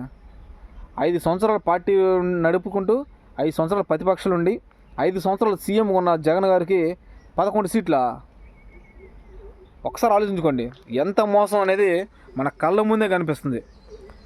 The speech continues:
ఎంతో కొంత మంచి చేశాడు కానీ ఐదు సంవత్సరాలు సీఎంగా ఉన్నప్పుడు మంచి చేసిన వ్యక్తికి పదకొండు సీట్లు ఎట్లా వస్తాయి? కనీసం ఒక అరవై సీట్లు, యాభై సీట్లు, నలభై సీట్లు అని రావాలిగా, పోనీ ఒక ముప్పై సీట్లు అని రావాలిగా.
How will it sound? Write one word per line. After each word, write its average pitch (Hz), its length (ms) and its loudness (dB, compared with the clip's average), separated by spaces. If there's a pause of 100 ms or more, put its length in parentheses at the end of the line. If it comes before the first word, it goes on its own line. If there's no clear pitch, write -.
(160)
ఎంతో 214 340 0
కొంత 214 240 0
మంచి 202 320 -2
చేశాడు 208 280 2
కానీ 185 180 0
ఐదు 180 120 -2
సంవత్సరాలు 190 300 2
సీఎంగా 185 300 0
ఉన్నప్పుడు 170 320 -4 (440)
మంచి 220 300 0
చేసిన 233 260 2
వ్యక్తికి 180 460 0 (460)
పదకొండు 220 300 0
సీట్లు 214 260 0
ఎట్లా 202 320 0
వస్తాయి? 180 280 -4 (920)
కనీసం 180 400 0
ఒక 175 120 0
అరవై 160 220 2
సీట్లు, 165 400 0
యాభై 151 320 0
సీట్లు, 160 260 0
నలభై 170 320 0
సీట్లు 208 220 -2
అని 202 120 0
రావాలిగా, 190 340 2 (800)
పోనీ 226 120 2
ఒక 196 120 -2
ముప్పై 190 380 0
సీట్లు 240 260 0
అని 240 100 0
రావాలిగా. 226 360 0